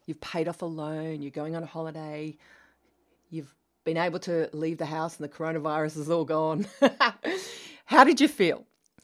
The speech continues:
Feel it. Feel it now. Feel it in all its glory. Now, think of the saddest day of your life. Feel the sadness. Now go back to the happy day. Now, I'm not trying to make you schizophrenic here,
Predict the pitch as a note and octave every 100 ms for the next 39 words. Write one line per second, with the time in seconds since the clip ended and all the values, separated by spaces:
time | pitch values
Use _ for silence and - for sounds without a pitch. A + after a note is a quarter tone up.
0 | _ _ - - G3+ G3 G3 E3 - -
1 | _ _ _ _ - - - - A#3+ F3
2 | D3 A2 - _ _ _ _ - - A3
3 | G3+ - E3+ - E3+ E3+ F3+ - D#3+ D#3
4 | - C#3 D3 C#3+ C#3 C3+ D#3+ - _ _
5 | _ _ _ _ _ _ _ _ _ _
6 | _ E3 - A3 D4 _ _ _ - G3+
7 | B3 D#4 - - D#4+ C5+ C5+ - G3+ D#3+
8 | C#3+ C#3+ B2+ B2 - C3 - - _ _
9 | _ _ _ _ _ - D#3+ D3 D#3 G#3
10 | - D#4+ - - - - _ _ _ _
11 | _ _ _ _ - A#4+ G4+ C#4+ B3+ B3
12 | A3 G#3 F#3+ D#3 C3 - _ _ _ _
13 | _ _ - C#3 - A#3+ C#4+ A#3+ G3 D#3+
14 | - D3+ - - D3 C#3+ C3+ C#3 C#3 -